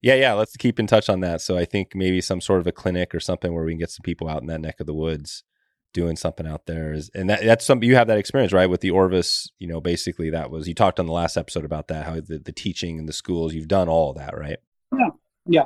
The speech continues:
Speaker 2: So I don't, I don't do any lesson. I don't do any clinics. I do sessions.
Speaker 1: Sessions.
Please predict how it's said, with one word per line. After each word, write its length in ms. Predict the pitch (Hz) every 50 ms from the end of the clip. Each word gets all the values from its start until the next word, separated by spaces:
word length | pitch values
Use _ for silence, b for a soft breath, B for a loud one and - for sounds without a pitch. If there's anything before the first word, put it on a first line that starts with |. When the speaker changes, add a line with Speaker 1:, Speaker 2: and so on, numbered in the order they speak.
| -
Speaker 2:
So 180 | - - - 170
I 60 | 175
don't, 240 | 180 214 220 220 214
I 80 | - 196
don't 240 | 180 180 208 202 196
do 220 | 180 180 180 185
any 240 | 185 190 196 196 190
lesson. 680 | 165 151 151 156 156 - - - - 147 147 147 143
I 60 | 135
don't 240 | 135 135 139 139 143
do 120 | 135 135 135
any 180 | 135 131 127
clinics. 600 | 120 - - - 143 139 135 135 135 123 - -
I 80 | 139 135
do 200 | 123 120 123 117
sessions. 720 | - - - - - - - - 320 202 - - - - -
Speaker 1:
Sessions. 580 | - - 113 101 - - 80 73 82 - -